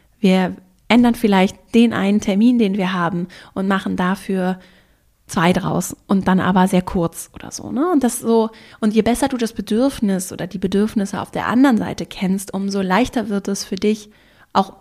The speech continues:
aktiv Vorschläge zu bringen und auch anzuregen, dass er sie vielleicht gemeinsam dann entwickelt. Wie könnte ein Modus aussehen, der für dich auf jeden Fall schon mal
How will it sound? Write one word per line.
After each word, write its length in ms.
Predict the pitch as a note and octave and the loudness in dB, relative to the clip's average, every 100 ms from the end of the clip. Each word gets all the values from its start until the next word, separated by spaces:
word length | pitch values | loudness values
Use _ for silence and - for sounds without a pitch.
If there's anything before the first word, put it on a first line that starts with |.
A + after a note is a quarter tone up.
| - | -6
aktiv 380 | A3+ - - - | -6 -6 -10 -4
Vorschläge 580 | - A3+ - F#3+ F3+ | 0 0 0 -4 -4
zu 160 | - F#3 | -8 -8
bringen 540 | F#3 F#3+ G3 A#3 C#4+ - - - _ _ _ - | -2 0 2 2 0 -2 -12 -20 _ _ _ -2
und 200 | G#3+ - | 0 0
auch 140 | - | -4
anzuregen, 560 | F3 G#3 - G3 F3+ F3+ | -4 -4 -2 -2 0 -2
dass 120 | F3 | -4
er 60 | E3+ | -6
sie 100 | F3 | -6
vielleicht 200 | F3 - | -6 -6
gemeinsam 480 | F#3 E3 G#3 G#3+ | -2 0 0 0
dann 160 | G3 E3+ | -2 -4
entwickelt. 600 | E3+ - A3 C4+ C4+ C#4+ - - _ _ | -4 -4 -4 0 0 -2 -10 -20 _ _
Wie 340 | G3 F#3+ B3+ | -2 4 4
könnte 760 | - A#3+ A3 A3 - G3 F#3 - - | 4 -2 -2 -4 -2 0 0 -2 -6
ein 320 | F3 F3 F3 | -4 -2 0
Modus 380 | G3 B3 B3 - | 2 4 2 2
aussehen, 840 | - F#3 A#3+ - A3 G#3+ G#3 G3+ | -2 0 0 0 0 2 2 0
der 240 | G3+ G3 | 0 0
für 200 | G3+ - | 0 -2
dich 200 | - A#3+ | -2 -2
auf 100 | A3 | -2
jeden 200 | A#3+ B3+ | 0 0
Fall 180 | B3+ A3 | 0 -2
schon 140 | - A3 | -2 -4
mal 160 | G3+ | -4